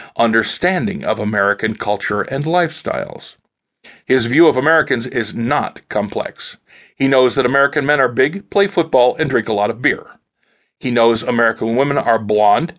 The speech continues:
have large breasts, and are eager to engage in casual sex with strangers they have just met. He admires,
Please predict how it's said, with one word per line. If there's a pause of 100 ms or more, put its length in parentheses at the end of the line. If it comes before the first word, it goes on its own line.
have
large
breasts, (220)
and
are
eager
to
engage
in
casual
sex
with
strangers
they
have
just
met. (440)
He
admires,